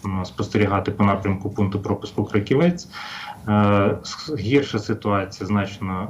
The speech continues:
е, по напрямку пункту пропуску, е, Шегині. Е, т-, крім того, якщо говорити про напрямок пункту пропуску Ягодин, то попередні дні, е, польська сторона практично не приймала, е,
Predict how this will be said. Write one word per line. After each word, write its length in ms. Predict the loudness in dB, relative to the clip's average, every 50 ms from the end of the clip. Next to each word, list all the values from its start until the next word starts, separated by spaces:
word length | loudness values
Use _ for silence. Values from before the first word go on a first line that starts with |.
| -6
е, 260 | -6 -6 -4 -4 -6 -2 2
по 80 | 4
напрямку 460 | 4 4 4 2 0 -2 -2 -4 -6
пункту 280 | -4 0 0 0 2 0
пропуску, 880 | 0 0 -2 -2 -2 -4 -8 -10 -6 -4 -2 0 0 0 0 -2 -4 -4 -4 -4 -2 -2 -2 -2
е, 40 |
Шегині. 600 | -2 0 2 2 4 6 6 6 6 6 4 0 -4 -10 -12 -12 -12 -12 -12 -14 -14 -16 -10 -4 0
Е, 220 | 0 2 2 0 -2 -6
т-, 100 | -12 -16 -16 -10 -6
крім 280 | 0 2 4 4 4 4
того, 340 | 4 4 4 4 4 4 4
якщо 360 | 4 2 2 -2 -2 -2 0
говорити 420 | 2 2 4 4 4 2 2 -2
про 160 | -4 0 2 4
напрямок 480 | 4 4 4 2 -2 -2 -4 -4 -4
пункту 260 | -2 0 0 0 0
пропуску 460 | 0 -2 -2 -2 -4 -6 -10 -6 -4 -2
Ягодин, 560 | 0 0 0 -2 -2 0 2 2 2 2 0
то 380 | 0 0 0 2 2 2 0 0 -4 -10 -14 -14 -14 -2 0
попередні 580 | 0 2 4 4 4 6 6 6 6 6 4
дні, 320 | 4 4 4 6 6 6 4
е, 140 | 2 -2 -6 -10 -12 -10 -8 -6 -6 -4 -4 -4 -6 -6 -10 -2
польська 360 | 0 2 2 2 -2 -6 -12 -12
сторона 540 | -10 -6 -4 -2 -2 0 2 2 0 0 -2 -4
практично 680 | -8 -8 -8 -6 -6 -6 -4 -4 -6 -6 -4 -2 0 2
не 220 | 4 4 4 4
приймала, 720 | 2 2 2 2 4 4 4 4 4 4 4 2 0 -2 -6 -14 -10
е, 20 | -4